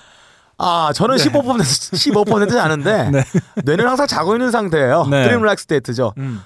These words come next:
Speaker 1: 어, 박근홍 씨는 인생의 한 팔십 퍼센트 잠을 자고 계세요.
Speaker 2: 음, 음, 음.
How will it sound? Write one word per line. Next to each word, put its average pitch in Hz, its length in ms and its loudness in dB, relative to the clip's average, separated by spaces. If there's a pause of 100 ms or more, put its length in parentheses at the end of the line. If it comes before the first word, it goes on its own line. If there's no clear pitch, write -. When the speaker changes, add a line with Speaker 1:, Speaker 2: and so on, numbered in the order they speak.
(160)
Speaker 1:
어, 180 240 0
박근홍 220 340 -2
씨는 226 560 -6
인생의 202 420 -4
한 196 140 -2
팔십 - 240 -8
퍼센트 196 240 -2
잠을 147 240 0
자고 113 180 0
계세요. 147 280 0
Speaker 2:
음, 156 80 -2
음, 151 40 -2
음. 131 400 -8